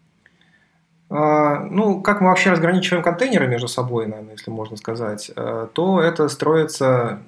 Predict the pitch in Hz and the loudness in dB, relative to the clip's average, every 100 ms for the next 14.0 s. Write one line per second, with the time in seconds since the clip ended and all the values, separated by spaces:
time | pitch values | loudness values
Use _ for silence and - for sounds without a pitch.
0 | - 127 143 131 131 127 120 135 120 127 | -12 -6 -4 -2 0 -2 -4 -6 -6 -2
1 | 127 131 190 196 139 120 - 127 - - | 0 0 -2 -4 -4 -4 -2 -2 -2 -8
2 | 131 127 120 127 117 117 110 107 104 - | -6 -4 -4 -4 -6 -8 -10 -12 -12 -14
3 | - - 131 - 131 110 127 - - - | -10 -8 -6 -2 -2 -4 -8 -18 -20 -18
4 | - - - 120 113 113 110 110 110 156 | -18 -20 -12 -8 -6 -6 -6 -8 0 2
5 | 196 190 170 147 131 135 123 120 - _ | 2 0 -4 -4 -4 -2 -2 -6 -12 _
6 | 117 120 123 117 113 110 - _ 127 113 | -8 -2 -2 -2 -6 -8 -12 _ -10 -6
7 | 120 113 156 208 139 - - 110 - 117 | -6 -2 0 0 0 -4 -6 -10 -8 -6
8 | 110 110 113 120 107 104 - 131 123 120 | -6 -6 -4 -4 -4 -6 -12 -10 -10 -6
9 | 120 117 120 151 190 190 190 - 151 151 | -6 -4 -4 -2 -2 -4 -10 -8 -6 -4
10 | 147 135 139 135 127 123 120 107 _ _ | -4 -4 -2 0 0 -2 -8 -12 _ _
11 | - - - - - - 131 131 131 131 | -18 -16 -16 -20 -10 0 2 4 6 6
12 | 131 131 127 127 120 190 185 - 202 233 | 4 4 4 2 0 0 2 4 6 6
13 | - 190 175 160 - 147 - 160 143 135 | 6 6 6 4 2 -4 2 2 0 -6